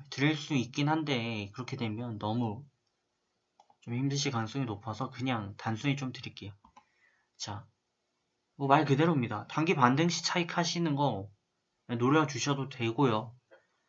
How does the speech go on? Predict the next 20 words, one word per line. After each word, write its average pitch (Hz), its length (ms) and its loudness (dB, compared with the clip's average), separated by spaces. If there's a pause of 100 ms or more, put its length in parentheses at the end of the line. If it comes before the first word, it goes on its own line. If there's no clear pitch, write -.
(160)
만약에 151 380 8
나는 135 180 6
이 123 180 2
기업의 151 360 0
가치를 - 460 -2
믿는다 127 380 2
하시면 123 300 -2
이십이 123 360 -4
평 170 180 0
잡고 120 440 -8 (440)
좀 127 160 -8
길게 135 580 0 (300)
접근을 - 480 -6
이어가시면 117 440 -2
좋겠다. - 460 -12 (480)
네, 117 60 -10
그렇게 139 240 -2
정리를 120 300 0
좀 113 120 -6
드리겠습니다. 104 600 -10